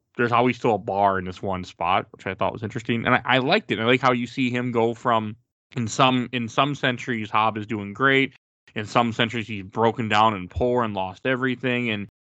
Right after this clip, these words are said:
the costumes keep changing 'cause I, I really liked it. Like, it was, much as I was confused, like, "What the hell am I reading? Why this all of a sudden this arc here?" But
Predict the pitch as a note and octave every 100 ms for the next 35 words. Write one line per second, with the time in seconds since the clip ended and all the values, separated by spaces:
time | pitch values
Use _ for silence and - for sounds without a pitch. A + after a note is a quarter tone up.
0 | _ G#2+ - A#2+ A2+ C3+ A2+ - B2+ A#2+
1 | - B2 A#2+ A2+ A#2 A2+ G#2+ - - -
2 | - A#2 - D#3+ D#3 F#3+ A#3+ D#3+ G#2+ B2+
3 | F#2+ D#2+ G2+ B2 C#3 A2+ - - D3+ G3+
4 | F#3+ E3 C#3 A2 E3+ C3+ A2 C3 A2 B2
5 | B2+ G#2+ G#2 A#2+ A2 G#2 G#2+ G#2 A#2 A2+
6 | G#2 G#2 F#2 G#2 G2+ - A2+ G#2 - C#3+
7 | A2+ G#2+ A#2